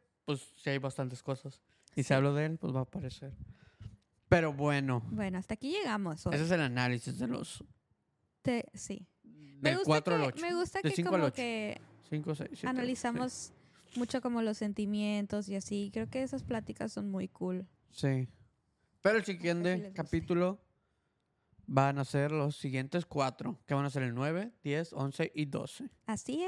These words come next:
Speaker 2: es.
Speaker 1: Esperemos, esperemos que quede bien.
Speaker 2: Y van a ser muy emocionantes porque vamos a entrar a la batalla de Frieren y Aura, para empezar.
Speaker 1: Que probablemente dura como dos segundos.
Speaker 2: Eh, sí, seguramente no.
Speaker 1: ¿Es de qué?
Speaker 2: <laughs>
Speaker 1: ¡Pum!
Speaker 2: Sí.
Speaker 1: ¡Pum! Como la sangre.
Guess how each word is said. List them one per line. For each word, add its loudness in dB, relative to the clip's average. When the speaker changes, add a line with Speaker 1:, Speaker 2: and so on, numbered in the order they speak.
Speaker 2:
es. -6
Speaker 1:
Esperemos, -2
esperemos 0
que -20
quede -2
bien. 0
Speaker 2:
Y 0
van 2
a 2
ser -2
muy 0
emocionantes -2
porque -2
vamos -2
a 2
entrar 0
a 2
la 0
batalla 0
de 0
Frieren 0
y 2
Aura, 4
para -2
empezar. 0
Speaker 1:
Que 0
probablemente 2
dura 4
como 0
dos 0
segundos. -2
Speaker 2:
Eh, 0
sí, -2
seguramente 0
no. 2
Speaker 1:
¿Es 6
de 4
qué? -2
Speaker 2:
<laughs> -14
Speaker 1:
¡Pum! 4
Speaker 2:
Sí. -10
Speaker 1:
¡Pum! 6
Como 0
la 4
sangre. -2